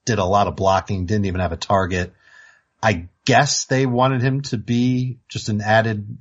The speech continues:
helper on the line to protect Rivers and not have him run any routes.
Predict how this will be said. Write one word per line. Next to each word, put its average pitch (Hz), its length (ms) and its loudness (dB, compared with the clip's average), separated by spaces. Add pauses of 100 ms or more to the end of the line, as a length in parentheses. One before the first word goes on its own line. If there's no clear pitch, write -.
(280)
helper 117 380 0
on 107 140 2
the 95 80 -2
line 113 500 0 (320)
to 101 160 -2
protect 104 640 -4
Rivers 107 540 -2 (500)
and 98 140 -4
not 101 160 4
have 104 160 4
him 104 160 0
run 104 160 2
any 98 160 0
routes. 101 520 2